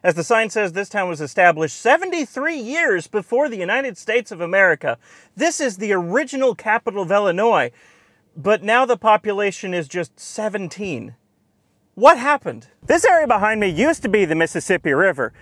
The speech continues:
but in eighteen eighty-one there was a little bit of a flood. And by that I mean the river flooded, obliterated the whole area, and changed course. It used to be behind me, now it's five miles that way on the other side of town.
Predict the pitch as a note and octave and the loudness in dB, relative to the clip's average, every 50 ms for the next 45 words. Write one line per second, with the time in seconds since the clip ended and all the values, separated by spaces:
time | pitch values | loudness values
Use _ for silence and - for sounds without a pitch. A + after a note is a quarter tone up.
0 | - - - - A#3+ B3 A#3+ A#3+ A#3 C4+ D#4 C#4 - C#4 B3 A#3 A3 G#3 F#3+ F#3 | -20 -18 -6 0 0 2 2 2 0 -2 -4 -4 -4 -4 -2 0 0 0 0 2
1 | F#3+ F#3+ F3+ F3+ F3+ F3 F#3 F3+ E3 D#3 D#3+ E3 D#3+ F#3+ A3+ A#3 D#4+ D4+ C#4+ C#4 | 2 2 2 2 0 0 -2 -2 -2 0 0 0 -2 -2 -4 -2 0 0 2 2
2 | B3 A3 A#3+ A3 F3+ F3 D3+ - G3+ F3+ C#3+ A#2 G2+ - _ _ _ _ _ _ | 2 2 0 0 0 -2 -2 0 2 2 2 2 0 -6 _ _ _ _ _ _
3 | _ _ _ _ _ _ _ _ _ _ - F#3+ F#3+ G3+ G3+ G#3 A#3+ C4+ C#4 B3+ | _ _ _ _ _ _ _ _ _ _ -4 -2 0 0 2 2 2 2 2 0
4 | A3+ F#3+ F#3 F3+ F#3 E3+ F#3 F#3+ A3+ B3+ A#3+ A#3+ A3 - A#3+ G#3 F#3 E3+ D3+ E3+ | 0 -2 -2 -2 -2 -2 0 0 0 0 0 -2 -4 -2 0 2 2 2 2 -2
5 | F#3 - - G#3 G#3 E3+ D3 - A#3+ B3 C4+ D#4+ F4+ F4 D#4+ D4 C#4 C4 B3 A3 | -4 -2 0 0 0 0 -2 -6 -6 -4 0 0 0 2 2 2 2 2 2 0
6 | G#3 E3+ G3 G3 - - - D4 E4 E4+ E4 D4 C4+ B3+ A#3+ A#3 A3 G3+ F#3+ F3+ | 0 0 0 -2 -2 0 0 2 2 2 0 -2 0 0 2 2 2 2 2 2
7 | F3 F3+ F#3+ F#3+ F#3 E3+ D3 - - C4 C#4 D4+ C#4+ B3+ G#3+ - - - C#4+ D4 | 0 0 0 -2 -8 -10 -12 -10 -6 -4 -4 -4 -4 -8 -10 -12 -4 0 2 2
8 | C4+ E3+ - - - - A3 G#3+ - D4+ F4+ D#4+ - - G#3 A3 F3+ D#3 D#3 F3 | 2 2 -2 -6 -6 -6 -6 -4 -4 -2 -4 -4 -2 -2 -2 -2 -2 -2 -2 0
9 | A#3 B3+ C4+ C#4+ D#4+ E4+ - - _ _ _ _ - F#3+ G3+ B3+ D4+ D4 B3+ G3+ | 0 0 0 -2 -6 -8 -10 -12 _ _ _ _ -2 0 0 2 2 2 0 -2
10 | - - - _ - B3 C#4 D4+ E4+ F4 D#4+ C4 C4 C4+ C4+ C4 C4 C4 B3+ A3+ | -4 -6 -6 _ 2 2 4 4 2 2 0 -2 0 0 2 2 2 0 0 0
11 | G#3 B3+ B3+ B3+ G#3+ G3+ G3 F#3 F3+ F#3 F3+ F3+ F3+ F#3 F#3+ - G3 G#3 G#3+ A3 | 0 0 2 2 0 2 2 2 2 2 0 -2 -2 -4 -2 2 2 2 2 2
12 | A3 G3+ - - A#3 G3+ G3+ F#3+ F3+ D3+ - - F#3 E3+ D#3+ D3+ C3+ B2 - - | 0 -4 -2 -2 0 0 0 0 -4 -6 -8 -6 -4 -2 -2 -2 -4 -6 -8 -12